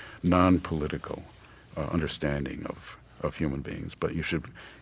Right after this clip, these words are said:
uh, go right into a democratic discussion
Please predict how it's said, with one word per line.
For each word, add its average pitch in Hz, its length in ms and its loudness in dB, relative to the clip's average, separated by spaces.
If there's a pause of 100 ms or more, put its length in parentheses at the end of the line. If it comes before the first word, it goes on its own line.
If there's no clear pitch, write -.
uh, 76 200 -2
go 82 240 0
right 113 260 10
into 98 300 10
a 80 40 4
democratic 80 640 2
discussion - 640 -4